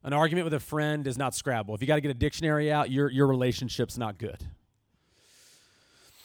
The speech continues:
And that stuff happens 'cause we're petty, we're self-righteous, and we're willing to hurt people to be right.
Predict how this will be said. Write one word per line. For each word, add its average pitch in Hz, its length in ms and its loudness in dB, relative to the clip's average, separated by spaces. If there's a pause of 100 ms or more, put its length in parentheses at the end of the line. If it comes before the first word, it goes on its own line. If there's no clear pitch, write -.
(840)
And 165 80 0
that 202 80 6
stuff 247 100 8
happens 233 300 6
'cause 165 100 -2
we're 165 80 2
petty, 208 480 4
we're 120 100 -2
self-righteous, 175 1120 -2
and - 80 -8
we're 165 80 0
willing 196 140 0
to 170 80 0
hurt 202 260 -2
people 160 240 -8
to 143 60 -4
be 165 160 -4
right. 165 420 -2